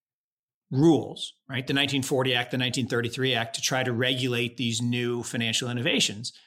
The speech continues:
And they were using Ethereum as the example. And I think it's exactly right, right? And I tweeted, "No, come on. It's perfectly logical for our centenarian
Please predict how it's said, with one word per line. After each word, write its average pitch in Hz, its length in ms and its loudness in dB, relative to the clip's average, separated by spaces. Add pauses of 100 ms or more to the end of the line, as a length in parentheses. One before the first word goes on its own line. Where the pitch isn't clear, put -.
(320)
And 135 180 4
they 127 80 4
were 127 60 2
using 123 260 0
Ethereum 123 420 0
as 113 120 0
the 117 80 0
example. 131 500 0 (360)
And 156 120 2
I 156 60 4
think 156 180 2
it's - 100 2
exactly 135 800 2
right, 135 340 0 (100)
right? 120 260 -2 (400)
And 143 100 4
I 143 60 4
tweeted, 135 400 2 (240)
"No, 294 360 4 (200)
come 269 140 2
on. 311 200 0 (180)
It's 233 240 0
perfectly 269 600 4
logical 147 680 2 (480)
for 170 180 4
our 160 360 4
centenarian 147 1300 2